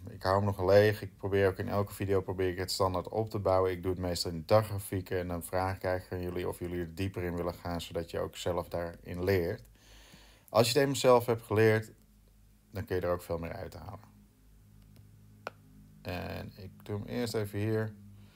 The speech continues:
Als je het echt heel strak doet, en soms kun je die wicks ook echt wel vergeten om dat soort lijnen, maar je ziet hier is hij uitgebroken. Vaak doe ik dan gewoon heel even als begin dit, ook al weet ik dat het,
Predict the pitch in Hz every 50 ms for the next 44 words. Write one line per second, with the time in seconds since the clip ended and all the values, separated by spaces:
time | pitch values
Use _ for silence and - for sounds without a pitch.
0 | - - - - - - - - - - - - - - - - - - - 110
1 | 101 - - - - - - - - _ _ - - 92 92 104 101 - - -
2 | 95 98 98 95 - 98 95 95 92 - - 90 90 90 90 110 - - - -
3 | 101 98 - - 95 90 90 87 90 87 98 98 98 - - 87 87 - 85 87
4 | 92 92 85 - - - - - 107 110 110 107 104 107 101 98 98 95 - -
5 | 98 87 92 90 90 90 87 87 90 87 90 - - 90 - - 98 107 113 113
6 | 104 101 - - - 95 98 98 98 - - 87 90 90 87 87 85 82 - 87
7 | 87 95 - _ _ _ _ _ _ _ _ _ _ _ _ _ - - - 104
8 | 107 117 117 117 113 110 104 95 101 98 92 87 92 92 92 92 92 95 101 101
9 | 104 101 101 92 85 92 90 - 101 95 - 95 90 87 85 85 90 98 107 -
10 | 90 90 90 - 90 87 95 95 95 92 92 92 92 85 - 95